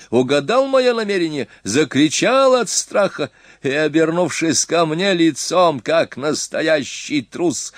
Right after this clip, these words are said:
закрыл его обеими руками. Я же пустил стрелу, и она вонзилась как раз между третьим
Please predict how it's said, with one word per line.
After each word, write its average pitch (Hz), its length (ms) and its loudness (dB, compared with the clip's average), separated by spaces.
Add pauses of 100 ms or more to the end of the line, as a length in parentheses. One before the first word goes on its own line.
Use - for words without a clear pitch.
(100)
закрыл 139 640 -2
его 120 360 -2
обеими 117 420 -2
руками. 113 500 -2 (460)
Я 247 380 -2
же 117 320 -2
пустил 175 720 -6
стрелу, 127 800 0
и 113 220 4
она 117 480 2
вонзилась 107 920 -4
как - 380 -4 (120)
раз 113 600 -4
между 107 420 -4
третьим 120 720 -6